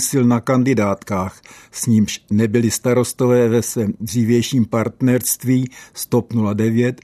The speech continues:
dle téhož listu vždy spokojeni. Jejich úspěch v krajských volbách je však třeba nepřeceňovat, neboť volby krajské a volby parlamentní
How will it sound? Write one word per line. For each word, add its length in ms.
dle 180
téhož 460
listu 380
vždy 320
spokojeni. 720
Jejich 300
úspěch 460
v 140
krajských 600
volbách 600
je 80
však 240
třeba 340
nepřeceňovat, 920
neboť 260
volby 520
krajské 920
a 100
volby 340
parlamentní 1120